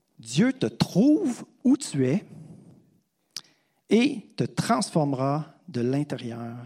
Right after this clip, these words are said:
vers l'extérieur. C'est d'être conscient, de saisir cette réalité-là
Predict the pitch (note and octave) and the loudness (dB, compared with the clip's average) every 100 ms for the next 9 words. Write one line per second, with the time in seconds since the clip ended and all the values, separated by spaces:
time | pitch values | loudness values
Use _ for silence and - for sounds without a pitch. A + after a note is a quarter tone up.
0 | - - A#2+ A2+ A2+ A#2 A#2+ _ _ _ | -18 -12 -10 -8 -10 -14 -18 _ _ _
1 | _ _ A#2+ - - G#2+ G#2 G2 G#2+ - | _ _ -10 -8 -8 -8 -10 -12 -18 -20
2 | _ _ _ _ _ _ - B2 B2+ - | _ _ _ _ _ _ -18 -10 -8 -8
3 | _ - E3+ D#3 - D3 C3+ C3+ B2+ _ | _ -6 -6 -4 -8 -8 -8 -10 -14 _
4 | _ B2+ - D#3 D3 D3+ - - - B2+ | _ -16 -6 -2 -2 -4 -8 -8 -6 -6
5 | B2 C3 A#2 | -6 -6 -6